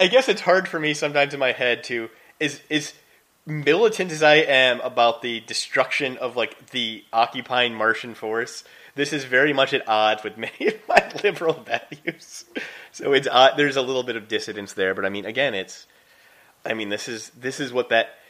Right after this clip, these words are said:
the Martians engineered this situation, and it's, humanity does not want to have to commit these atrocities, and I know this sounds very trite, but it's, it's, they designed the situation, it's the only way out of it.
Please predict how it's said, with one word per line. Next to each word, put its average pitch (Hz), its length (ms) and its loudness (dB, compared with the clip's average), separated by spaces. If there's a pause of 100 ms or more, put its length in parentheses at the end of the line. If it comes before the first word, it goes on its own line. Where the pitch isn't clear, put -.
(120)
the 160 140 4
Martians 170 760 2 (540)
engineered 123 640 -2
this 101 140 -6
situation, 85 840 -10 (420)
and 107 220 -12
it's, 104 420 -12 (480)
humanity 160 680 2
does 143 200 -4
not 139 260 2
want 131 320 2
to 135 140 -6
have 117 220 2
to 117 100 -8
commit 110 340 -8
these 110 180 -12
atrocities, 110 640 -2
and 123 80 -6
I 120 60 4
know 123 140 0
this 117 160 -10
sounds 110 300 -8
very 104 280 -4
trite, 98 460 -6 (320)
but 113 120 -2
it's, 101 240 -6 (240)
it's, 123 200 -8 (160)
they 123 260 2
designed 117 400 0
the 107 40 -8
situation, 101 680 -8
it's 90 160 -16
the 101 160 -12
only 92 260 -10
way 85 160 -10
out 73 180 -8
of 65 120 -20
it. 55 120 -18